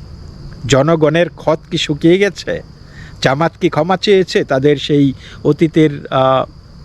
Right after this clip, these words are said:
কর্মকাণ্ডের জন্য? চায়নি, কিন্তু তারা মানে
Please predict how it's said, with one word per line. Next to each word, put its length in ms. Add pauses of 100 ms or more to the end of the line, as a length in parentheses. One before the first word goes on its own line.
(320)
কর্মকাণ্ডের 640
জন্য? 320 (460)
চায়নি, 380
কিন্তু 320 (400)
তারা 300 (1600)
মানে 280